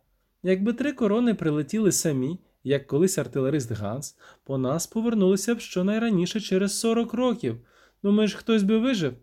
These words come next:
Але їй було байдуже. Вона викрикнула це мені в обличчя.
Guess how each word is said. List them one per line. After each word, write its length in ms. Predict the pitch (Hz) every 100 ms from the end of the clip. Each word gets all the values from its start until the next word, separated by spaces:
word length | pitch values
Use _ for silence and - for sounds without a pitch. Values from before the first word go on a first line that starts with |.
| _ _ _ _ _ -
Але 380 | 185 202 214 220
їй 440 | 196 233 208 - _ _ -
було 320 | 180 185 180
байдуже. 580 | 202 214 143 123 107 - _ _ _ _ _ _ _ _ _ _ _ _ _ _ _ _ _
Вона 240 | 110 131 170
викрикнула 640 | 180 185 170 165 156 156
це 220 | 147 175
мені 240 | 165 151 139
в 60 |
обличчя. 560 | 151 165 151 120 110